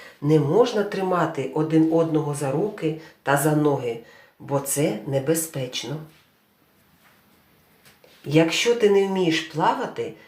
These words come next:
то заходити у воду без надувного кругу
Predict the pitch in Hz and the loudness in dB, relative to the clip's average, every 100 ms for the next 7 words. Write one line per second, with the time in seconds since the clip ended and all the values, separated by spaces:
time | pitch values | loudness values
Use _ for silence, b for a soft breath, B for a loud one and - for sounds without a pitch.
0 | B - 165 180 180 196 170 156 160 160 | B -4 2 2 2 0 0 0 0 0
1 | 143 131 170 269 156 123 B B - 143 | -2 -2 -2 -2 -2 -6 B B -2 4
2 | 170 165 - 160 156 175 180 165 143 - | 4 2 -2 -2 0 0 0 2 0 -4
3 | 160 214 240 127 | -4 -2 -4 -8